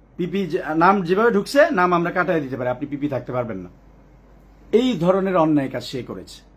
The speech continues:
এরপরে যখন আমজনতা দলের তারেক রহমান ভাই এটা কিছুদিন আগে ফাঁস করছে, আক্তার যখন নিউ ইয়র্কে গেল তখন ফাঁস করছে, তখন এই আক্তার স্বীকার তো করে না,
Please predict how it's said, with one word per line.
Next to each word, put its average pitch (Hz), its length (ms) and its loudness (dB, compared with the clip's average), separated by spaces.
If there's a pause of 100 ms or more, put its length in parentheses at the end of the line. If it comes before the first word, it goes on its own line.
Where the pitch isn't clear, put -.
(500)
এরপরে 240 320 6
যখন 208 260 2
আমজনতা 190 440 2
দলের 175 260 -2
তারেক 165 320 -2
রহমান 165 280 0
ভাই 196 260 2
এটা 180 180 2
কিছুদিন 180 400 -4
আগে 180 280 2 (360)
ফাঁস 165 220 6
করছে, 180 200 0
আক্তার 156 280 2
যখন 165 220 0
নিউ 156 140 2
ইয়র্কে 165 280 0
গেল 139 220 4 (1000)
তখন 170 240 4
ফাঁস 165 280 4
করছে, 226 400 -2 (460)
তখন 226 680 6 (340)
এই 208 180 0
আক্তার 160 600 2
স্বীকার 214 300 -4
তো 202 120 -8
করে 151 200 2
না, 95 120 -8